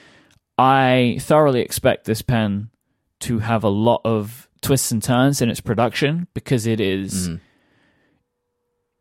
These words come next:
Speaker 1: quite complex technically for somebody's first pen, right, that they're
Speaker 2: Right.
Speaker 1: making. But I sometimes think that, like,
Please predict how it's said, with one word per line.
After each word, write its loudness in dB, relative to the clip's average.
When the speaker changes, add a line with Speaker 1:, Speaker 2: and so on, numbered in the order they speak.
Speaker 1:
quite 2
complex 0
technically -4
for -6
somebody's 0
first 0
pen, 2
right, 2
that 2
they're 4
Speaker 2:
Right. 4
Speaker 1:
making. -2
But 0
I 4
sometimes 0
think -2
that, 2
like, -4